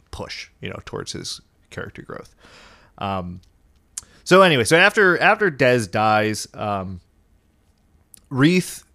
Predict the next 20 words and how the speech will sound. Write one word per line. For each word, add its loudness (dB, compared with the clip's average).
goes 2
back 2
to -4
investigate -6
what -6
happened. -14
Um, -8
and -6
while -2
he's -4
there, 4
he 0
sees -2
Nan -2
doing -2
the -6
same -6
thing, -12
right? -8
Another, 0